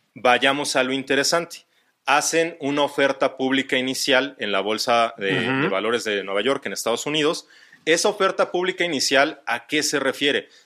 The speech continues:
Speaker 1: Se refiere a cuánto creen que vale la empresa y entonces entre lo que creen que vale la empresa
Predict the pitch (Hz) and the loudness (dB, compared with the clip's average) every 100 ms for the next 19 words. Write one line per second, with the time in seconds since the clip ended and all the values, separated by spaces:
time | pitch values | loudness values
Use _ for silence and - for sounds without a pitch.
0 | - - 135 139 151 175 190 185 - 165 | -8 -2 0 0 2 4 4 2 2 4
1 | 196 190 170 - 147 143 170 - 117 120 | 4 0 -2 0 0 0 -2 -2 2 4
2 | 139 143 113 98 98 113 120 - 196 285 | 4 2 2 -2 -2 0 0 0 -2 -4
3 | _ _ _ _ 113 120 120 147 151 156 | _ _ _ _ -4 -2 0 0 0 0
4 | 143 - 139 117 113 117 120 117 139 135 | 0 -2 -4 -4 -2 0 2 0 -2 -2
5 | 165 196 196 165 151 151 135 117 127 131 | 0 0 2 4 4 4 0 -2 0 0
6 | 127 135 131 | 2 0 -2